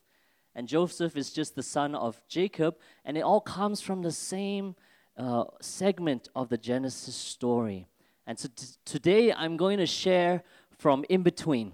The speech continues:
in between these two stories. It's about Jacob and Leah,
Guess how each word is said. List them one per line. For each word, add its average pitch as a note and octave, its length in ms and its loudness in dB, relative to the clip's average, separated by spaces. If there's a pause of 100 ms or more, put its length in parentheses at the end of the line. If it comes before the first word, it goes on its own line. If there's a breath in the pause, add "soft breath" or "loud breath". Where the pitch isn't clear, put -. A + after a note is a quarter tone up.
(140)
in D3+ 160 -4
between E3 580 0 (360 loud breath)
these F3+ 260 2
two E3+ 200 0
stories. F3+ 760 4 (200 soft breath)
It's C3 180 -4
about C3 300 0
Jacob F3 460 2
and C3 260 -2
Leah, G3 460 4